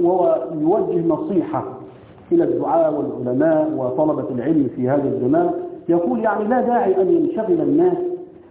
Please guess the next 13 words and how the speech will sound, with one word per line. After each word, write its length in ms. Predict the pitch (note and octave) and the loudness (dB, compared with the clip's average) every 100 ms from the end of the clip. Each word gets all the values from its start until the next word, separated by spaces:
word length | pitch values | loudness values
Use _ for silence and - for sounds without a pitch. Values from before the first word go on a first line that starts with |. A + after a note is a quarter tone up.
| - | -8
بمسألة 840 | B2+ D#3 D3+ D3+ - G3+ G3 E3+ | 0 2 4 2 0 0 0 0
العمل 500 | E3 D#3+ G3 F#3+ E3 - D#3+ | 0 0 2 2 0 -2 0
هو 140 | D#3 D#3 | 0 0
شرط 260 | - F#3+ - | 0 -2 0
كمال 340 | D3+ E3 D#3+ | 2 4 4
ولا 180 | D3 C#3+ - | 2 0 0
شرط 340 | D#3+ D#3 C#3+ | -2 -4 -6
صحة، 300 | D#3 - D#3+ D#3 - - | -6 -2 -2 -2 -12 -2
وإنما 380 | D3 F3 G#3+ A#3 | 2 2 2 2
ينبغي 500 | G3+ F#3 G#3 G4 G4 | 2 2 2 2 2
أن 160 | F3 D#3+ | 2 2
يعلموا 440 | - D#3+ A3 F#3+ | 0 -2 2 2
الناس 320 | F3+ G3 G3 | 2 2 2